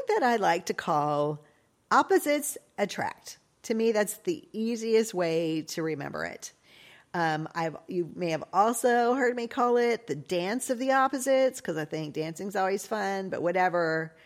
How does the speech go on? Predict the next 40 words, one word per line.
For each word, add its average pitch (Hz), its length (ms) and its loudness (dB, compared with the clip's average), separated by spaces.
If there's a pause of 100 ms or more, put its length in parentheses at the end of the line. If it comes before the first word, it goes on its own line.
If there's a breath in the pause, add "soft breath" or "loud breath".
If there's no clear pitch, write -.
(500 soft breath)
opposites 175 460 0
are 156 120 2
attracting. 143 640 -6 (160)
Okay, 156 260 -2
now, 160 340 0 (260 loud breath)
these 302 240 0
first 359 460 0
three 262 640 -2
are, 185 640 2
are 185 220 0
about 165 280 0
color. 202 640 2
They're 160 120 -2
not 160 320 -4
quite 160 220 -2
as 160 140 -8
much 151 160 -6
about 160 180 -6
composition, 156 480 -6
but 156 140 -6
they're 151 200 -4
worth 170 280 -4
mentioning, 151 400 -8
so 160 100 -8
I'm 143 60 -8
just - 160 -10
gonna 151 100 -4
go 147 40 -4
ahead 151 80 -4
and 139 100 -10
say 156 160 -2
it. - 100 -6
So 165 80 -4
the 160 180 -4 (380 loud breath)
opposites 269 480 0
that 233 140 0
are 185 100 2
attracting 180 500 -2
here 208 580 -2 (380 loud breath)
are 160 540 4